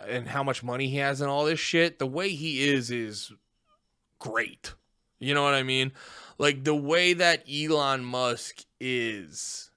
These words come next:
and the things that, 'cause people, people, and I, I've, I've heard this phrase a lot before. I'm definitely not the first one to say this. And I'm sure you guys and gals have heard this before a lot, but it's like, whenever you have certain issues,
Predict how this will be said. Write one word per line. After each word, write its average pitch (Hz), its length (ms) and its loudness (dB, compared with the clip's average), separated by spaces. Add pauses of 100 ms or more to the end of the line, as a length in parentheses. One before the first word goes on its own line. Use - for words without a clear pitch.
and 127 160 -8
the 127 80 -6
things 131 440 -10
that, 131 120 -8
'cause 170 180 -12
people, 294 540 0 (480)
people, 285 680 6 (180)
and 196 100 2
I, 196 220 4
I've, 190 100 2
I've 196 140 4
heard 226 200 4
this 190 140 2
phrase 165 280 2
a 156 40 4
lot 147 180 6
before. 123 280 -4
I'm 123 80 -2
definitely 123 400 0
not 117 160 -2
the 113 60 -8
first 120 280 -6
one 117 120 -4
to 113 60 -8
say 113 200 -4
this. 113 240 -4 (840)
And 135 100 -2
I'm 131 80 2
sure 151 180 0
you 131 220 0
guys 120 280 2
and 123 100 -6
gals 110 260 0
have 113 140 -10
heard 113 180 -2
this 113 200 -8
before 110 360 -6
a 104 60 -2
lot, 107 320 -2
but 117 120 -2
it's 113 160 -6
like, 120 280 2 (420)
whenever 208 320 2
you 269 160 2
have 202 240 4
certain 147 420 -2
issues, 156 800 0